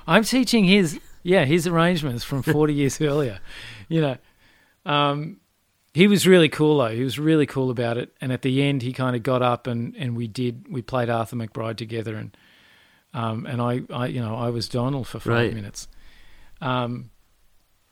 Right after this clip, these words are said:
Speaker 1: and he, yeah, he, he was, um, he was really complimentary about a lot of stuff, and, um, and kind of floated the, "We should,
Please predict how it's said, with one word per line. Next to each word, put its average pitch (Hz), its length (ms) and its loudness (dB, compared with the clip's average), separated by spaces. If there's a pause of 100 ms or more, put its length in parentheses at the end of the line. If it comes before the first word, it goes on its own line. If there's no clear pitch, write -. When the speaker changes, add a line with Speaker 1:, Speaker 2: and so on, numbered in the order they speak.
(220)
Speaker 1:
and 143 140 -2
he, 190 360 0
yeah, 151 180 -4
he, 113 200 -8
he 160 200 -2
was, 147 340 -2 (960)
um, 117 420 -4
he 160 140 0
was 143 180 0
really 151 300 4
complimentary 123 680 -4
about 110 360 -10 (140)
a - 60 -10
lot 120 200 -2
of 113 60 -8
stuff, 107 420 -8
and, 107 300 -12 (840)
um, 107 640 -8 (880)
and 120 420 -8
kind 131 180 -6
of 113 80 -8
floated 123 300 -2
the, 156 180 -8
"We 143 240 -10
should, 120 240 -8